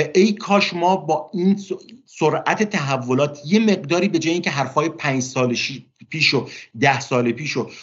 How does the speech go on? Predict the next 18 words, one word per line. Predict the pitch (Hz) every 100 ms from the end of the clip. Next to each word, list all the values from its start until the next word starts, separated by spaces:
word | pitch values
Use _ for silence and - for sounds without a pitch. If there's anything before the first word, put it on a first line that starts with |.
| -
رعب | 131 131 175 226 - 165
قبل | 190 - - 185 170 165
از | 160 147 -
پیشا | 196 202 - 175 143
دو | 123 143
هزار | 139 127 131 127
و | 127
یک | 123 160 156
رو | 123 113 - - -
بیایم | 131 151 151 143
به | 139
جامعه، | 135 127 123 123 117 110 -
عرضم | 120 107 123
به | 113
حضورتون، | 113 110 104 117 107
اه، | 104 104 107
حقنه | 135 131
بکنیم، | 117 110 107 123 117 95